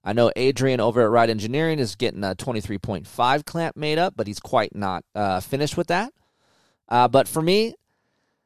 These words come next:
overall, I feel like twenty-two is the best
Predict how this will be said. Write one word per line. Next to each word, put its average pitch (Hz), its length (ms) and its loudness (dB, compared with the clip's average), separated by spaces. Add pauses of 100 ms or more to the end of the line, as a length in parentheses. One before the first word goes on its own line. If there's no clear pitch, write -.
(380)
overall, 165 540 10
I 139 140 4
feel 156 260 4
like 143 160 6
twenty-two 156 880 4
is 123 220 0
the 120 100 2
best 135 340 4